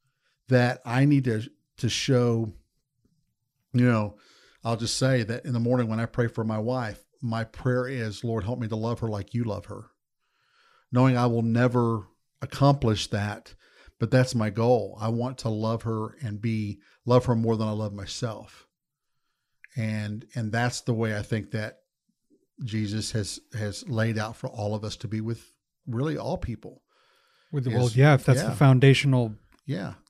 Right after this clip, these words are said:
Speaker 2: two commandments.
Speaker 1: Yeah.
Speaker 2: Love God first, and then love others as you would love yourself.
Speaker 1: That's right. If you just start there, I mean, forget all of the debate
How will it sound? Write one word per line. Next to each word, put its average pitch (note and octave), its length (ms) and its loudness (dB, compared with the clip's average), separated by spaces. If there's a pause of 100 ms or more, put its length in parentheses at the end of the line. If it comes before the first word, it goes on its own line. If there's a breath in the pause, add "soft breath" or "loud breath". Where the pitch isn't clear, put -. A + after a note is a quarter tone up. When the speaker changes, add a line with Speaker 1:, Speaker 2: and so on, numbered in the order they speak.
(120)
Speaker 2:
two F#3+ 200 8
commandments. C#3 760 4
Speaker 1:
Yeah. D3 260 -2 (160)
Speaker 2:
Love B2+ 280 4
God C3 320 2 (100)
first, B2+ 500 -2 (280)
and C3 120 -2
then B2+ 120 2
love B2+ 220 2
others B2+ 280 2
as A2+ 140 -10
you A#2+ 80 -4
would A2 100 -6
love A#2+ 160 -4
yourself. C#3 300 -2
Speaker 1:
That's C3+ 60 -6
right. E3+ 280 -4 (340)
If D#3+ 220 0
you D3+ 100 6
just C#3+ 400 2
start G3 400 -2
there, D#3 420 2 (420 soft breath)
I C3+ 100 0
mean, C#3 400 4 (240)
forget D3 440 -2
all D3 260 2
of B2 120 0
the A#2 220 2
debate B2 800 0